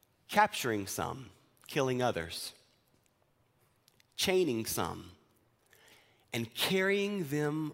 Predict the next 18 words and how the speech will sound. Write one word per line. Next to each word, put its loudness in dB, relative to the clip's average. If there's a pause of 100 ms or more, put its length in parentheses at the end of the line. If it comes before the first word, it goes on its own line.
away -2 (1300)
to -2
a 0
far-off 2
land. -2 (800)
Uh, 2 (100)
this 4
time, 6 (140)
when 6
they 8
were 4
separated 4
from 2
their 6
people, 2
when 6
they 4
were 4